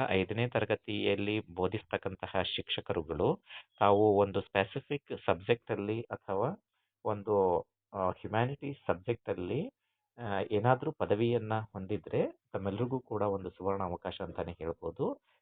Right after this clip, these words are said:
ತಮಗೆಲ್ರಿಗೂ ಕೂಡ ಈ ಟಿ ಇ ಟಿ ಇಂದ ವಿನಾಯಿತಿಯನ್ನ ಕೊಟ್ಬಿಟ್ಟು ಆರು ಮತ್ತು ಏಳನೇ ತರಗತಿಗೆ ಬೋಧಿಸಲು,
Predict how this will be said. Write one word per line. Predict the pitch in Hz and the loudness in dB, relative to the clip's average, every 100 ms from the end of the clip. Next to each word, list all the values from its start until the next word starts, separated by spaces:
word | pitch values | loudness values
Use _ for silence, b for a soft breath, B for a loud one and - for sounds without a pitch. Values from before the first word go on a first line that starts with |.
| _ | _
ತಮಗೆಲ್ರಿಗೂ | - 104 101 101 113 127 143 | -4 0 2 4 2 2 0
ಕೂಡ | - 113 165 - | 2 4 2 2
ಈ | 117 | -2
ಟಿ | 101 104 | 0 0
ಇ | 123 | 0
ಟಿ | 139 | 2
ಇಂದ | 123 101 | 0 2
ವಿನಾಯಿತಿಯನ್ನ | 101 92 92 110 - 90 | 2 2 0 0 -2 -6
ಕೊಟ್ಬಿಟ್ಟು | 87 82 - 80 - 180 - b b _ | -4 -6 -8 -8 0 0 0 b b _
ಆರು | 87 107 131 | 8 10 8
ಮತ್ತು | 131 - | 6 -2
ಏಳನೇ | 98 92 101 107 | 0 2 2 0
ತರಗತಿಗೆ | - 98 95 90 90 | -2 0 0 -2 -4
ಬೋಧಿಸಲು, | 87 95 101 98 90 185 | 2 2 2 -2 2 2